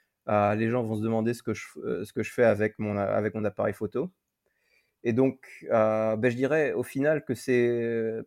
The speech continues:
peut-être, même si on n'est pas photographe, euh, ne serait-ce que de sortir de, des villes principales,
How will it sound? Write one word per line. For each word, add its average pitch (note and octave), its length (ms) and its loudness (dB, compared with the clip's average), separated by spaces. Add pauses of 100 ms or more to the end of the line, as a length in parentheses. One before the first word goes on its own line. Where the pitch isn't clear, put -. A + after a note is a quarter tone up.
peut-être, D3+ 180 2
même C#3+ 200 0
si - 160 -4
on - 20 2
n'est C3 80 0
pas C3+ 140 2
photographe, B2+ 800 0
euh, G2+ 360 2
ne A2 200 -2
serait-ce C3 320 -2
que - 120 -6
de G#2 160 -2
sortir C3+ 640 0
de, G2+ 720 0
des G#2 100 -4
villes A2+ 160 -4
principales, B2+ 640 0